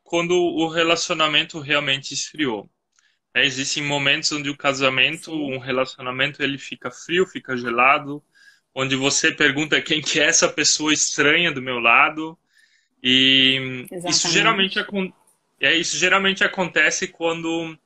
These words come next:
Speaker 1: quando a paixão passa, né? A ciência diz que a paixão, ela pode durar de dois a três anos, três anos no máximo, uma média de dois anos.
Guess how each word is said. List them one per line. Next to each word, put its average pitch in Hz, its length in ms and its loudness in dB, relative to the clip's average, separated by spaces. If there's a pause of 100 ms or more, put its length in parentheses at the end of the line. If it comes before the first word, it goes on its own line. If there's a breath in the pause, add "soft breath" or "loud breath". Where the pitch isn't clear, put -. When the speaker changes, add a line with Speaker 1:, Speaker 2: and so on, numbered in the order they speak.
(260)
Speaker 1:
quando 156 200 0
a 165 40 2
paixão 175 520 0
passa, 120 460 -4
né? 131 160 -2
A 143 120 4
ciência 151 580 0
diz 151 280 -4
que - 180 -2
a 143 100 4
paixão, 156 540 0
ela 160 180 -2
pode 147 340 -2
durar 135 400 -2
de 131 120 -14
dois 170 600 -2
a 139 120 2
três 147 440 -2
anos, 139 360 0
três 143 240 0
anos 151 220 0
no 143 120 -2
máximo, 139 460 0
uma 139 80 -2
média 135 300 0
de 127 140 -12
dois 123 300 -6
anos. - 420 -18